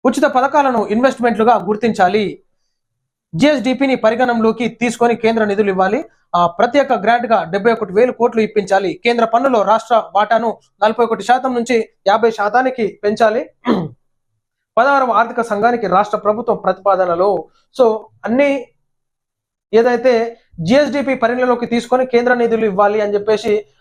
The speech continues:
ఆ, రేవంత్ రెడ్డి గారు చెప్పడం జరుగుతుంది. కానీ రేవంత్ రెడ్డి గారు ఖచ్చితంగా తెలంగాణ రాష్ట్రంలో ఆర్థికంగా ఎదగాలంటే మీరు ఉన్నటువంటి ఉచిత పథకాల పైన ఫోకస్ పెట్టాలి. ఈ గవర్నమెంట్ కాదు, ప్రజలకు ఉచిత పథకాలు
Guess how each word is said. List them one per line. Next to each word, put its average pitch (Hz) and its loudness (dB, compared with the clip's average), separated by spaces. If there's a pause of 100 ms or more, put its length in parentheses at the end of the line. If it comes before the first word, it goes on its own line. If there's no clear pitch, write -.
(160)
ఆ, 165 2
రేవంత్ 233 2
రెడ్డి 247 0
గారు 226 2
చెప్పడం 208 -2
జరుగుతుంది. 196 -2
కానీ 202 -2
రేవంత్ 240 0
రెడ్డి 240 0
గారు 226 2
ఖచ్చితంగా 220 -4
తెలంగాణ 220 0
రాష్ట్రంలో 190 -2
ఆర్థికంగా 220 0
ఎదగాలంటే 196 -2 (380)
మీరు 247 2
ఉన్నటువంటి 233 0
ఉచిత 220 -6
పథకాల 220 0
పైన 208 -4
ఫోకస్ 226 0
పెట్టాలి. 175 -2 (420)
ఈ 240 2
గవర్నమెంట్ 262 0
కాదు, 196 0 (420)
ప్రజలకు 269 0
ఉచిత 247 -4
పథకాలు 226 0